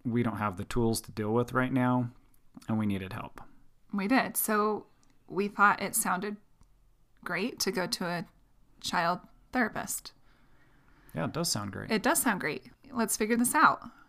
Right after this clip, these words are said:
Speaker 1: Yeah. <laughs>
Speaker 2: Also backfired.
Speaker 1: Yeah.
Speaker 2: Totally backfired. The advice that we got was that we should give the kids a choice, basically giving them more power.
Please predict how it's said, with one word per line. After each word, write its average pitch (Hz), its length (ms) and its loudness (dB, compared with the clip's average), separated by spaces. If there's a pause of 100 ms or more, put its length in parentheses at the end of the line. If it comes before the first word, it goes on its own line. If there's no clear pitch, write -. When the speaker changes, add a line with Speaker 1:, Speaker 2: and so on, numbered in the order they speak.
(580)
Speaker 1:
Yeah. 117 200 -6 (920)
<laughs> 123 120 6 (320)
Speaker 2:
Also 190 280 2
backfired. 117 600 0 (840)
Speaker 1:
Yeah. - 260 -8
Speaker 2:
Totally 226 380 4
backfired. - 580 0 (440)
The 226 100 4
advice 233 320 8
that 277 140 4
we 262 100 4
got 196 380 10
was 202 260 2
that 180 420 6
we 196 140 0
should 196 180 2
give 185 120 0
the 190 80 2
kids 196 240 0
a 240 40 0
choice, 196 540 2
basically 190 480 -4
giving 180 240 -6
them 180 140 -2
more 190 160 0
power. 196 580 4